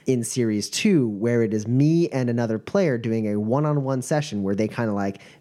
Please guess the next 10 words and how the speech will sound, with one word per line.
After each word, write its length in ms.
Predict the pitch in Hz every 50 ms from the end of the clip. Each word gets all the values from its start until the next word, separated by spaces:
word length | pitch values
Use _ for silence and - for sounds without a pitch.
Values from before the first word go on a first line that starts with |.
| - 139
do 200 | 143 147 151 143
what 180 | 123 120 -
they're 140 | - 117 110
really 280 | 101 107 104 90 95 92
good 220 | 78 104 104 90
at. 220 | 71 64 64 - -
Uh, 220 | 98 104 104 101 98
so 160 | - - 139
this 340 | 107 101 104 147 170 156 -
is 120 | 180 147